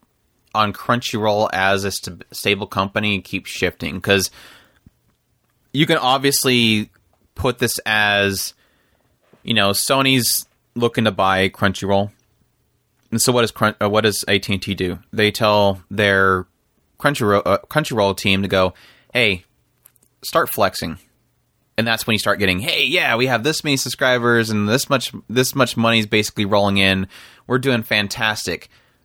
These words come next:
Good job. Good, ju-, good job flexing. Oh, hey, uh, Sony, what's going on? Hi, I didn't know you were coming by. <laughs> Uh, do you see that recent, uh, report that we did? Yeah, man, we're doing really excellent. You wanna buy us? Yeah, sh-, you wanna buy them? Yeah, sure. Uh, just this much money."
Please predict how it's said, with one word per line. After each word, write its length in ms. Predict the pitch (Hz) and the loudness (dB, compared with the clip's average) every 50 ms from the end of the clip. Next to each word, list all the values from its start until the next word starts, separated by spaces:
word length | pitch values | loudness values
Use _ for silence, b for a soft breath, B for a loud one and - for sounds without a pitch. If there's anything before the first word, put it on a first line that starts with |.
| b - | b -6
Good 200 | 113 98 95 92 | -2 0 0 2
job. 380 | 85 95 90 87 87 92 87 87 | 2 2 2 2 0 -2 -4 -2
Good, 220 | - 107 101 98 | -2 -2 -2 0
ju-, 180 | - 113 113 - | 0 0 0 2
good 160 | - 123 120 | 2 0 0
job 220 | 123 117 107 101 | 2 2 0 0
flexing. 480 | - - 113 101 - - - 90 90 123 | 0 0 0 0 0 -2 -6 -6 -4 -2
Oh, 100 | 170 196 | -2 0
hey, 320 | 190 190 208 190 131 107 | 0 0 0 0 -2 -2
uh, 180 | 92 127 139 127 | -2 -2 -2 -2
Sony, 300 | 104 - - 220 269 202 | -2 -2 -2 0 0 0
what's 160 | 143 160 - | 0 -2 -2
going 140 | - 220 214 | -2 -2 0
on? 180 | - 294 - 135 | 0 0 0 0
Hi, 220 | 160 240 247 165 | 0 0 2 2
I 60 | 117 113 | 2 0
didn't 160 | 143 156 151 | 0 0 0
know 80 | 151 | 0
you 140 | 156 160 170 | 0 2 2
were 60 | 151 | 0
coming 280 | 143 - 175 160 147 139 | 0 0 0 0 0 0
by. 340 | 156 220 254 151 107 98 117 | 0 0 0 2 0 0 0
<laughs> 40 | 139 | 2
Uh, 220 | 147 120 117 123 B B B B B B B B B B _ | 2 2 0 0 B B B B B B B B B B _
do 60 | - | -6
you 40 | 123 | -4
see 120 | 123 - 220 | -2 0 0
that 160 | 240 - 120 | 0 2 2
recent, 480 | 120 113 113 127 - - 185 131 - | 2 2 2 2 0 -2 -4 -2 -2
uh, 400 | 110 110 107 107 101 98 98 95 101 | 0 2 2 4 4 4 2 2 2
report 440 | 101 101 92 - - 123 151 214 - | 2 0 0 0 0 0 0 0 0
that 100 | 226 226 | -2 -2
we 80 | 233 | 0
did? 340 | 226 247 254 277 277 277 - | 0 0 0 0 0 -2 0
Yeah, 280 | 185 208 233 185 143 110 | 0 2 2 2 2 2
man, 240 | 104 107 104 104 | 2 2 2 2
we're 80 | 113 165 | 2 2
doing 180 | 196 156 110 104 | 2 2 2 2
really 300 | 104 110 131 139 135 123 | 2 2 2 4 4 2
excellent. 580 | 123 127 - - - 113 101 95 90 - - | 2 0 -2 -4 -2 -2 -2 -2 -4 -4 -4
You 100 | 120 117 | -2 0
wanna 120 | 123 127 123 | 0 0 0
buy 280 | 98 95 95 135 220 | 2 2 2 2 2
us? 160 | 302 320 - | 0 -2 -2
Yeah, 280 | - 254 277 277 240 170 | -2 -2 0 2 0 0
sh-, 160 | - - - - | -2 -6 -8 -4
you 140 | 156 165 | -2 0
wanna 100 | 175 180 | 0 2
buy 180 | 170 175 180 196 | 2 2 0 0
them? 140 | 220 233 226 | 0 0 -2
Yeah, 140 | 247 262 233 | -2 -2 -2
sure. 360 | - - 240 226 202 180 151 | 0 0 2 2 2 2 2
Uh, 260 | 151 151 147 147 143 | 2 4 4 2 2
just 220 | 165 170 165 - | 0 -4 -4 -2
this 160 | - 175 160 - | -2 -2 0 0
much 200 | 170 151 - - | 0 -2 0 2
money." 220 | 143 117 92 90 | 2 0 0 -2